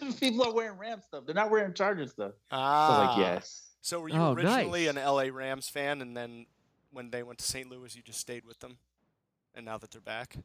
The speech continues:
Speaker 1: Oh, yeah, for sure.
Speaker 2: Ah,
Speaker 1: Oh,
Speaker 2: okay.
Speaker 1: yeah.
Speaker 3: Oh, yeah, you're a
Speaker 1: But
Speaker 3: loyal
Speaker 1: we got
Speaker 3: fan.
Speaker 1: this new L A Rams gear, but everyone is acknowledging the Rams. They're not even recognizing the Chargers.
Speaker 2: That's true.
Speaker 1: Nobody's
Speaker 3: I haven't
Speaker 1: wearing
Speaker 3: seen
Speaker 1: Chargers
Speaker 3: one post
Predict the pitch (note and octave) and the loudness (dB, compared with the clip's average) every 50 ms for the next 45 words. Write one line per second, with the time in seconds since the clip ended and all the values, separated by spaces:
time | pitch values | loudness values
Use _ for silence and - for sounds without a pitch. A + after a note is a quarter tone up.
0 | _ - D3+ D#3 D3+ C3+ G#2+ - - - - - C#3+ A2+ - _ _ _ _ _ | _ 0 0 2 2 0 -2 -4 -6 -10 -10 -10 -10 -10 -12 _ _ _ _ _
1 | _ _ _ A2 A2 A#2+ C#3 F3 G3 E3 E3 C#3 A2 F2+ - - _ - F3+ F#3 | _ _ _ -18 -16 -14 -12 -4 -2 -2 0 0 -2 -4 -4 -8 _ -8 -6 -4
2 | E3+ E3+ G3 A3+ G#3 D3 B2+ D3 F3 F#3+ G3+ G3+ G3+ F#3+ - - - G#3 A3+ A#3 | -4 -4 -2 -2 0 0 2 0 0 2 2 2 2 2 0 -4 -6 -6 -6 -6
3 | G3 - - - - - - _ F#3 F#3 F#3 F3+ F3 - _ _ _ - C#3+ D#3 | -8 -10 -12 -14 -18 -20 -18 _ -6 -4 -4 -4 -4 -8 _ _ _ 0 2 2
4 | D#3 D#3+ D#3+ D3+ C3+ B2+ C3+ D3 D#3 D3+ C3+ A#2+ A2 A2 D#3 E3 D3+ C#3 C3+ C3 | 2 2 2 0 2 2 0 0 0 -2 -6 -4 2 4 6 6 6 6 4 2
5 | B2+ - _ _ _ _ _ _ - B2 B2+ - - C#3 D3 D#3+ F3+ E3 D3 D#3 | 0 -4 _ _ _ _ _ _ 2 2 2 4 2 0 2 2 0 0 0 0
6 | D#3+ D#3+ D#3+ D#3 B2+ C#3+ C#3+ C3+ C3+ - - C#3+ B2 A2+ A#2 A#2+ B2 C3 C3+ B2+ | 0 0 -2 0 0 0 0 0 0 0 0 0 2 2 2 2 2 2 0 0
7 | B2 C3 C4+ C4 C4 A#2+ A#2 B2 D#3+ F#3 F3 C#3 A2 A#2 A2+ A#2+ A#2+ B2+ C#3+ D#3 | -2 -2 0 0 -2 -2 -2 -2 -2 -2 -2 -4 -4 -6 -4 -2 0 2 4 4
8 | D#3 E3 E3+ D3+ D#3 D3+ E3+ F3+ F#3+ - G3 F#3 F3 E3+ D#3+ D#3 E3 D3+ - - | 4 4 4 4 2 2 2 2 2 0 0 0 0 0 0 0 -2 -2 0 -2
9 | F3 F3 D#3+ B2 G2 F2+ - - _ C3+ C3+ C3+ - - - - E3 D#3 D#3+ F3+ | 0 0 0 0 0 -2 -4 -8 _ -8 -6 -4 -4 -6 -6 -2 2 4 6 6
10 | D3 D3+ F3 F#3 D#3+ D#3 F3+ F3+ - E3+ D3+ F3+ F3+ C#3+ C#3+ C#3 - - D3 C#3 | 6 6 4 2 0 -2 -4 -4 -2 -2 -2 -2 -2 -2 -4 -4 -2 0 0 0
11 | C3 | 0